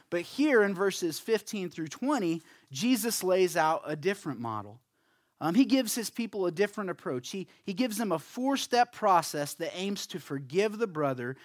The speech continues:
and restore the brother to a right relationship among God's people.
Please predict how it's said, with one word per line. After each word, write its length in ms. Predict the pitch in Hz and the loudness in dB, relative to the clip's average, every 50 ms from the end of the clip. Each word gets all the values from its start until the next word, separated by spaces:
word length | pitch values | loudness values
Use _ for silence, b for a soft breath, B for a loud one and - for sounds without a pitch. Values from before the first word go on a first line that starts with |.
| b b b | b b b
and 180 | 143 147 170 | -2 0 0
restore 560 | 160 151 147 - - - - - 254 262 233 202 | 0 0 -2 -2 -6 -6 -4 -2 2 4 4 4
the 120 | 175 165 | 4 2
brother 340 | 147 143 147 143 135 156 151 | 0 0 0 0 0 -2 -6
to 180 | - - 143 139 | -6 -4 -4 -4
a 60 | 131 | -2
right 340 | 131 131 151 165 185 196 - | -2 2 4 4 4 4 2
relationship 800 | 202 202 190 170 156 143 - - 131 123 - - 117 113 - _ _ b b b b b b | 0 0 0 0 -2 -2 -6 -8 -10 -12 -10 -12 -12 -12 -14 _ _ b b b b b b
among 400 | 131 147 143 135 131 135 135 135 | -4 0 0 0 0 0 -2 -2
God's 320 | - 135 131 135 131 - | -2 -4 -4 -4 -4 -8
people. 480 | - _ - 202 196 - 110 98 95 | -14 _ -12 -12 -12 -12 -16 -18 -20